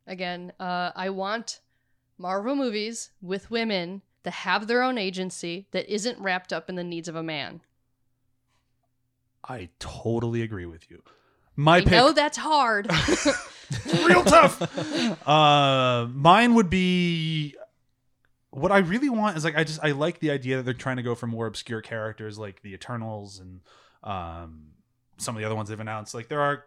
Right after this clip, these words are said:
Speaker 2: they're cool things, but there's characters that we all know and we all love, and they could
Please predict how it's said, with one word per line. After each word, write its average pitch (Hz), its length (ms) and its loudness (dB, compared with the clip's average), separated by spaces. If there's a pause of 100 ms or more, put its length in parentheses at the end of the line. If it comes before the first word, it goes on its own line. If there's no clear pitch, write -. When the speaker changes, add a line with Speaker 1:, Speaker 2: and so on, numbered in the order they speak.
Speaker 2:
they're 147 140 -4
cool 160 260 -6
things, 139 300 -8
but 147 100 -10
there's 214 200 -4
characters 226 340 -4
that 151 80 -4
we 139 140 -2
all 135 120 2
know 120 460 -4
and 120 100 -8
we 117 100 -6
all 107 200 -4
love, 113 400 -8 (540)
and 123 160 -4
they 113 120 -4
could 110 220 -12